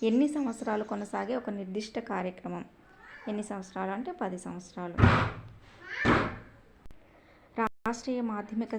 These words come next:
శిక్షా అభియాన్ కార్యక్రమం ఏ ఏ తరగతులకు ఉద్దేశించబడింది? ఏ ఏ తరగతులకు ఉద్దేశించబడిందంటే తొమ్మిది నుంచి పద్-, పన్నెండు తరగతులకు ఉద్దేశించబడింది. నెక్స్ట్, క్రింది వాటిలో తప్పుగా జతపరిచిన దాన్ని గుర్తించుము అన్నాడు.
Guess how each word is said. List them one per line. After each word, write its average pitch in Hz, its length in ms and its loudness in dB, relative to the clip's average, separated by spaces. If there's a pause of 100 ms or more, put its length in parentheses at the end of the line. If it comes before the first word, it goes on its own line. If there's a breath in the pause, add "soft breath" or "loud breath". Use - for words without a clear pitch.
శిక్షా 214 380 -6
అభియాన్ 208 320 0
కార్యక్రమం 202 580 -2 (300)
ఏ - 20 4 (160)
ఏ 247 40 2
తరగతులకు 208 640 -4 (440 loud breath)
ఉద్దేశించబడింది? 185 920 -2 (720)
ఏ 208 120 0 (120)
ఏ 220 100 0
తరగతులకు 208 480 -4
ఉద్దేశించబడిందంటే 196 840 -2 (100)
తొమ్మిది 208 280 0
నుంచి 208 240 -4 (120)
పద్-, 220 200 0 (120)
పన్నెండు 208 320 0
తరగతులకు 185 640 -4 (160)
ఉద్దేశించబడింది. 180 840 -4 (560 loud breath)
నెక్స్ట్, 214 280 -4
క్రింది 233 240 2
వాటిలో 233 400 0 (100)
తప్పుగా 254 400 0
జతపరిచిన 214 560 -2
దాన్ని 208 320 -2 (500 loud breath)
గుర్తించుము 196 520 -4
అన్నాడు. 185 380 -2